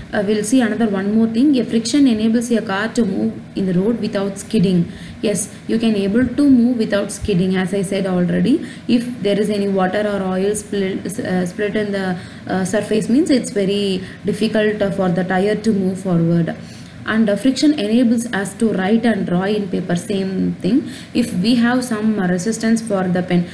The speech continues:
like, for example, we, if you can able to catch the pen at one particular point means the, um, if, uh, the pen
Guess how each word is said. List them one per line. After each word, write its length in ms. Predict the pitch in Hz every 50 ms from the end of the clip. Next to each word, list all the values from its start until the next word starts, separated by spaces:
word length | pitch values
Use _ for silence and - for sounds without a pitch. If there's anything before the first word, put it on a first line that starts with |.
| - -
like, 140 | - 208 214
for 140 | - 214 202
example, 520 | 190 185 175 175 202 226 226 226 247 254
we, 120 | 202 196 208
if 280 | - 214 214 214 -
you 140 | 208 226 254
can 220 | 247 262 277 254 233
able 360 | 202 196 190 208 226 233 233 -
to 160 | 262 262 254
catch 400 | - - 202 185 208 233 226 -
the 140 | - 233 226
pen 280 | - 202 190 190 220
at 140 | 226 226 226 226 175
one 220 | 180 180 190 220
particular 420 | - 214 208 214 208 208 202 196
point 360 | 175 - 185 185 185 202 185 180
means 320 | 180 170 202 254 269 - - - - - - - - - -
the, 240 | 220 220 214 208 202
um, 440 | 196 196 185 185 180 - - - 98 101 -
if, 320 | 208 226 269 254 - - - - - - - - -
uh, 280 | 185 190 190 170 185
the 120 | 190 208 196
pen 600 | - 208 208 233 262 277 277 285 - - -